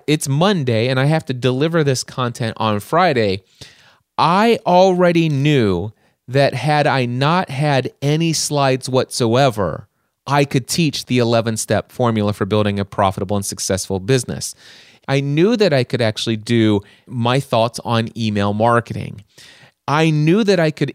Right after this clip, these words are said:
instantly do a, a session on the common characteristics of those who succeed in business. I knew that I could do a, an entire session on the power of the mastermind group and why you need to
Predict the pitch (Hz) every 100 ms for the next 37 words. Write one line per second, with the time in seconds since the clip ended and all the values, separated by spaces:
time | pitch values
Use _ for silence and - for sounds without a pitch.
0 | - 170 180 - 156 151 135 139 135 120
1 | 110 104 _ _ - 127 - 156 156 -
2 | 117 - 117 110 110 - 156 160 175 175
3 | 165 - 151 147 143 139 127 123 - -
4 | 123 110 117 113 - 113 - 110 - 107
5 | 104 104 127 117 101 - 135 135 139 165
6 | 196 180 143 143 143 123 139 131 117 -
7 | 90 113 113 127 113 107 123 113 110 -
8 | 117 110 - - 135 131 135 135 131 -
9 | - - 127 113 117 117 113 120 123 117
10 | 113 113 113 113 104 104 110 113 113 104
11 | 101 101 - 107 104 101 98